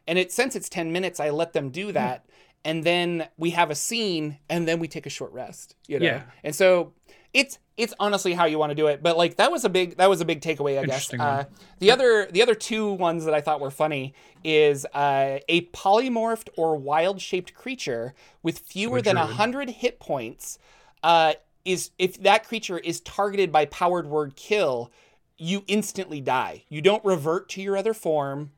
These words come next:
Speaker 1: You don't,
Speaker 2: Mm-hmm.
Speaker 1: y-, it is, it is like, no, it, the way the spell is written, that creature dies. And since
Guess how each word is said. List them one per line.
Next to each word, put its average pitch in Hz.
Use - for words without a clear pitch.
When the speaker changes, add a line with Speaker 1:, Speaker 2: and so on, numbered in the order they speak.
Speaker 1:
You 139
don't, 151
Speaker 2:
Mm-hmm. 123
Speaker 1:
y-, 123
it 185
is, 180
it 175
is 170
like, 156
no, 185
it, 170
the 151
way 175
the 190
spell 170
is 143
written, 165
that 170
creature 202
dies. 151
And 147
since 165